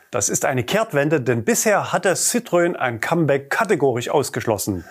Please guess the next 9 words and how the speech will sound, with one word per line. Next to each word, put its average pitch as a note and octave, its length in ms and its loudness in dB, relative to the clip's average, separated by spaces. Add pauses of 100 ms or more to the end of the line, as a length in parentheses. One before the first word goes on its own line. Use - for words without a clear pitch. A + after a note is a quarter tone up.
(160)
Möglicherweise D#3 800 2
hat E3+ 160 -2
man F3+ 160 2
sich G3+ 220 0
jetzt G#3+ 260 0
von F#3+ 260 0
Renault G#3 300 4
inspirieren E3 580 0
lassen, F#3+ 400 2